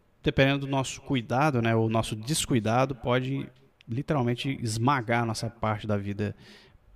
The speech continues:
pessoal, né, como, vamos dizer assim. Mas, de todo modo, a gente já bateu nossa horinha aqui, a gente tá aqui com vocês desde o pré-live, então, né, já começa a, a, a cansar um pouco a nossa beleza.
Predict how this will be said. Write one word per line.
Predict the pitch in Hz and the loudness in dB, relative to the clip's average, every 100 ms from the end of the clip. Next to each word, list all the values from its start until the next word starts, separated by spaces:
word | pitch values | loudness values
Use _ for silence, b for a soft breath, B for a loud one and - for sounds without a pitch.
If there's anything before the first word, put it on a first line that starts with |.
| - - | -12 -2
pessoal, | 127 - 110 - - - - - | -2 0 -6 -6 -10 -16 -20 -20
né, | - 117 | -14 -12
como, | - 110 107 - | -12 -12 -14 -16
vamos | - 101 | -14 -10
dizer | 101 101 | -8 -8
assim. | - - - B B B B B B B _ _ _ _ _ | -8 -12 -16 B B B B B B B _ _ _ _ _
Mas, | - 143 | 0 4
de | |
todo | 180 | 6
modo, | 175 185 | 8 8
a | 175 | 8
gente | 175 | 6
já | 180 | 6
bateu | 165 170 | 6 6
nossa | 165 156 160 | 4 4 4
horinha | 143 151 | 6 4
aqui, | 135 156 | 2 0
a | 147 | 2
gente | 147 - | 2 2
tá | 147 | 0
aqui | 127 - | -2 -4
com | - | -2
vocês | 131 131 - 131 | 0 0 2 2
desde | 117 131 143 | 4 2 2
o | |
pré-live, | - 127 110 123 131 127 | 4 4 6 6 6 4
então, | 123 - 123 131 117 B B | 2 4 2 2 -6 B B
né, | - 104 | -4 -2
já | 110 | 0
começa | 107 110 113 - 110 | 2 2 2 2 -2
a, | - 104 101 | 0 -4 -4
a, | 90 90 107 - - - _ _ - | -8 -12 -10 -12 -16 -20 _ _ -20
a | - | -14
cansar | - 117 101 - - 127 | -4 -4 -4 -6 -2 -2
um | 113 | -2
pouco | - 110 | -2 0
a | 113 | 0
nossa | 107 | -2
beleza. | 107 104 113 135 139 | -2 0 4 4 2